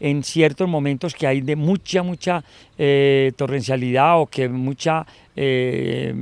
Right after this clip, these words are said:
tiempo de lluvia en las partes altas, como en Nariño, porque esa, en última instancia esa agua llega hasta allá, eh, en dos ocasiones, tenemos entendido, al, han logrado in-, in-, eh, ingresar al corregimiento. Entonces lo que se busca es unas obras en la parte,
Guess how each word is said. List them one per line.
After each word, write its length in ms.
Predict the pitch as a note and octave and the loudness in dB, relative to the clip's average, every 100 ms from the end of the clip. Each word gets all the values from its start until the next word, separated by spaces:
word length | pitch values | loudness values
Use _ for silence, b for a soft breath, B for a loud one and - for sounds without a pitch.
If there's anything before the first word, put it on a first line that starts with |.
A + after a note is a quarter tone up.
| B2+ C3+ C#3 - | -8 -10 -12 0
tiempo 320 | D#3+ C#3 E3+ | 0 2 2
de 100 | D3+ | 2
lluvia 300 | D3 C#3 A#2+ | 2 0 -2
en 60 | |
las 160 | A#2 G#2 | -4 -2
partes 380 | D3 C3 F3 D#3+ | -2 0 -2 -2
altas, 300 | E3 - D3+ | -2 -2 -4
como 220 | C#3 B2 | -4 -2
en 80 | A#2+ | 0
Nariño, 420 | D3+ C#3+ A2+ A#2 | 0 2 0 -2
porque 200 | G#2+ A2+ | -6 -8
esa, 200 | G#2 C3+ B B B B - | -6 -6 B B B B -10
en 60 | |
última 220 | A2 D3 | -8 -4
instancia 320 | C#3 A#2+ A2 C3+ | -4 -2 -2 -2
esa 120 | C#3+ | 0
agua 160 | C#3 | 0
llega 340 | C#3+ C#3+ D3 D3+ | 0 0 0 -2
hasta 220 | - C3 D#3+ | -6 -4 -2
allá, 240 | C#3 C3+ b b b _ - | 0 -2 b b b _ 0
eh, 300 | D3 D3 D#3+ - _ - - - _ _ | 4 4 2 -4 _ -20 -20 -20 _ _
en 180 | D#3 D#3+ | -4 2
dos 160 | F3 F3 | 4 4
ocasiones, 640 | G3 D#3 G3+ F#3+ D3+ - _ | 2 0 0 0 -6 -12 _
tenemos 240 | C#3+ D3+ | -4 -2
entendido, 340 | E3+ D#3 F#3 - | -2 -2 0 -2
al, 220 | - C#3 - | -2 -2 -2
han 300 | C3 C3 C3 | -4 -2 -4
logrado 320 | C#3+ C#3+ C#3+ | -2 -2 -2
in-, 120 | C#3 - | -4 -6
in-, 160 | B2+ | -6
eh, 220 | A#2 A#2 - | -4 -4 -4
ingresar 420 | B2 B2 G#2+ A2+ | -4 -4 -2 0
al 140 | B2 | -2
corregimiento. 540 | B2+ A2 A2 C3 G2 G2 | -4 -4 -2 -4 -6 -6
Entonces 160 | D3 | -4
lo 80 | D3 | -4
que 100 | B2 | -4
se 80 | A#2 | -4
busca 340 | A2 - D3 | -4 -2 0
es 240 | C#3 A#2 - b - | 2 0 -6 b -8
unas 340 | B2+ C#3 C3+ | -6 -4 -2
obras 320 | D3+ B2 G2+ | -2 -2 -4
en 80 | A2 | -8
la 80 | G#2+ | -8
parte, 460 | - D3 C3+ E3+ | -2 -2 -2 -6